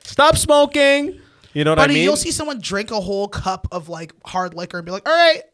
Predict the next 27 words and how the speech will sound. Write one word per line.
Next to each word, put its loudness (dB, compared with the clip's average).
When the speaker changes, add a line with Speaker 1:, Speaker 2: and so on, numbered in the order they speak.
Speaker 2:
see -10
you -6
guys -2
Speaker 1:
Taking 6
Speaker 2:
tomorrow." 8
Speaker 1:
the 6
ki-, 0
kids 2
are 8
in 4
the 4
car. 4
Yeah, 6
just 6
Speaker 2:
Yeah. 4
Speaker 1:
gonna 0
get, 0
uh, 2
probably 4
head 4
home. 4
I'll 2
probably 4
come -4
back. 0
<laughs> -8
Speaker 2:
Oh, 0